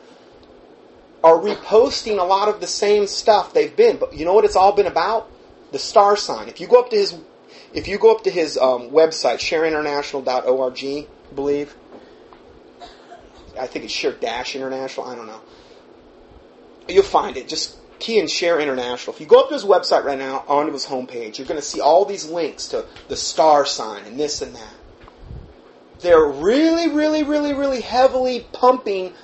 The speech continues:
the star thing now again. Now, they advertised on the History Channel, on the Discovery Channel, on Anderson Cooper three sixty, on Nancy Grace,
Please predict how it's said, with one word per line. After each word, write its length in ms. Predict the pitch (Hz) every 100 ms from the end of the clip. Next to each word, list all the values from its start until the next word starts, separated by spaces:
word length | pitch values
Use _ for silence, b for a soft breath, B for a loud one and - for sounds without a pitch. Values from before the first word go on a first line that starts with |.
| B
the 80 | 180
star 560 | - - 226 220 240 240
thing 380 | - 185 151
now 340 | 143 131 123 123
again. 640 | 135 127 180 190 131 87 - - - - - _ - - - -
Now, 300 | - 226 160 - -
they 220 | 202 208
advertised 880 | - 233 302 311 196 160 139 143 143
on 140 | 143 135
the 40 |
History 360 | - 185 - 262
Channel, 420 | - 240 269 240 -
on 140 | 147
the 80 | 139
Discovery 420 | - - 214 220
Channel, 340 | 220 214 214 196
on 140 | 135 156
Anderson 400 | 208 247 - 214
Cooper 300 | - 220 196
three 240 | - 139
sixty, 640 | - 269 - - 294 277 - B B B B
on 180 | 160 156
Nancy 360 | 170 233 240 254
Grace, 760 | 202 208 208 208 - - -